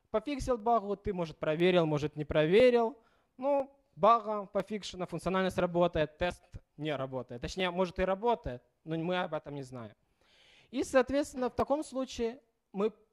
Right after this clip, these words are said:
просто в наших тестах указываем аннотацию нашего, нашего тикета. И перед тем, как запустить тест, проверяем, заресолвлен этот тикет в джире, либо нет. Если же он заресолвлен,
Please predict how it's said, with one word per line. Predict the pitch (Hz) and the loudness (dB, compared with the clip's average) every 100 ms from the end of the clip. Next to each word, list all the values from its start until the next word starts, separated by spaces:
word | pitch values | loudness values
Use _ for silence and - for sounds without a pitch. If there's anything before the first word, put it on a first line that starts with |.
| _ - | _ -4
просто | 175 180 - 139 139 - _ - | -2 -2 -4 -10 -10 -16 _ -8
в | |
наших | 165 165 156 | -6 -6 -6
тестах | - 240 - 220 - | -6 -6 -6 -14 -14
указываем | 180 202 196 165 170 147 - | -6 -2 -2 -2 -10 -12 -10
аннотацию | 160 165 - 175 165 - 151 | -8 -6 0 0 -2 -6 -8
нашего, | 156 139 - 135 127 127 _ _ _ - | -6 -10 -10 -10 -10 -12 _ _ _ -6
нашего | 165 156 151 | -4 -4 -4
тикета. | 147 240 240 226 220 226 - _ _ _ _ - | -4 -6 -6 -8 -10 -12 -16 _ _ _ _ -6
И | 254 240 - _ _ | -4 -4 -6 _ _
перед | 220 208 - | -4 -4 -2
тем, | 202 175 | 0 0
как | 165 | -2
запустить | 160 - 180 - 240 - | -4 -6 -6 -6 -8 -6
тест, | 226 - | -8 -8
проверяем, | 190 185 180 175 151 135 | -4 -2 0 -2 -4 -4
заресолвлен | 160 165 - 220 233 233 | -4 -4 2 4 4 0
этот | 214 185 196 - | -6 -8 -8 -10
тикет | 185 185 | -10 -10
в | 156 | -8
джире, | 156 170 160 | -6 -4 -4
либо | 143 156 156 | -4 -4 -6
нет. | 139 113 - _ _ _ | -8 -12 -20 _ _ _
Если | - 202 - 202 | -2 0 0 -6
же | 175 | -6
он | 180 - | -6 -4
заресолвлен, | 151 156 - 247 254 247 247 | -2 0 2 4 6 4 -4